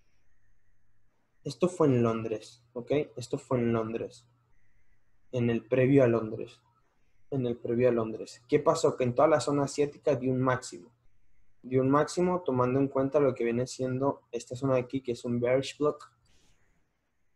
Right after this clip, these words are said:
¿Y eso qué me genera? El máximo de ese día. El descanso de sesiones es un, un día, ¿ok? Me da el máximo del día y viene aquí a la traction zone. Es una zona en la cual tú puedes sacar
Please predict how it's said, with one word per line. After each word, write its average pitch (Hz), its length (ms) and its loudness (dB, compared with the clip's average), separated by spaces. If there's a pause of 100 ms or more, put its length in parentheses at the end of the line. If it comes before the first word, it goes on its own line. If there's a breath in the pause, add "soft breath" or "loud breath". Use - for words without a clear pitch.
(120)
¿Y 160 160 2
eso 160 220 2
qué 165 100 4
me 160 160 4
genera? 139 580 0 (1800)
El 139 100 0
máximo 139 600 0
de 127 220 -2
ese 123 240 -2
día. 123 320 -4 (140)
El 127 120 -2
descanso 139 500 0
de 160 80 2
sesiones 135 680 -4
es - 300 -14
un, 123 340 -6
un 120 160 -6
día, 120 280 -4 (120)
¿ok? - 200 -6 (1160)
Me 139 160 2
da 135 120 6
el 143 80 6
máximo 147 480 2
del 139 200 6
día 160 320 2 (320)
y 139 140 -2
viene 143 300 4
aquí 143 220 0
a 123 100 2
la 120 120 2
traction 120 440 -4
zone. - 260 -16
Es - 120 -12
una 175 160 2
zona 170 200 0
en 175 60 4
la 135 120 2
cual 139 140 2
tú 139 100 -10
puedes 143 220 -2
sacar - 340 -6